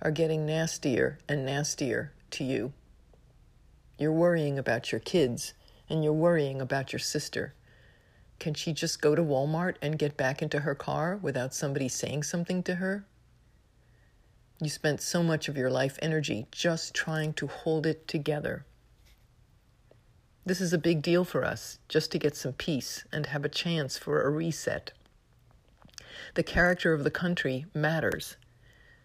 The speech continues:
Being a good man matters.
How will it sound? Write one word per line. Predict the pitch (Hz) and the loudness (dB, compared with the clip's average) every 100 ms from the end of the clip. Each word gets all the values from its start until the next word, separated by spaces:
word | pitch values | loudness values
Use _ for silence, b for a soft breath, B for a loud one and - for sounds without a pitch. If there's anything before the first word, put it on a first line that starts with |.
| b b _ _ | b b _ _
Being | 175 175 | 4 4
a | 170 | 2
good | 139 165 | 2 2
man | 147 147 160 123 117 - _ _ | 2 0 0 -2 -4 -12 _ _
matters. | 143 143 156 - - - - | -2 0 2 0 -2 -10 -14